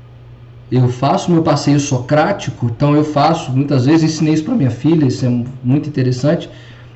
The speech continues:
A gente anda pelos shoppings, às vezes, tá? E faz nosso passeio socrático e vê o que a gente não tem necessidade nenhuma.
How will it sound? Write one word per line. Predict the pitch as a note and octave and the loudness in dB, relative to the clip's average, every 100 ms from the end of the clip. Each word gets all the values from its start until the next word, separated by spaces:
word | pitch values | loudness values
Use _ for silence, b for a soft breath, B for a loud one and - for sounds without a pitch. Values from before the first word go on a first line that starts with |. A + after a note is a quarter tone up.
| - | -2
A | |
gente | A#2 B2+ | 0 2
anda | C3 C#3 | 2 2
pelos | - D3 | 0 0
shoppings, | - - D3 - G3+ A#3+ - | -2 2 2 2 2 -2 -2
às | D#3+ A#2+ | -4 0
vezes, | A2 A#2 D3 - - - B B B - - | 4 4 2 -2 -12 -20 B B B -20 -6
tá? | A#2 D3 - - - | -2 -2 -2 -12 -10
E | F#3+ | -4
faz | - F#3 | 0 2
nosso | F#3+ F#3+ - | 2 -2 -2
passeio | F#3+ - G3 | -2 0 0
socrático | - G#3+ - F3 - - F#3 | 0 -4 0 0 0 -2 -4
e | |
vê | F3 | 2
o | F3+ F#3 - | 2 2 -2
que | - | -6
a | G3+ | -4
gente | - | -2
não | G3 | -4
tem | G3 F#3+ | -2 0
necessidade | F#3+ G#3 F#3+ - G3+ F#3 | -2 -4 -8 -4 -4 -2
nenhuma. | G#3 A3 G3+ F#3+ B2+ | -2 0 0 0 0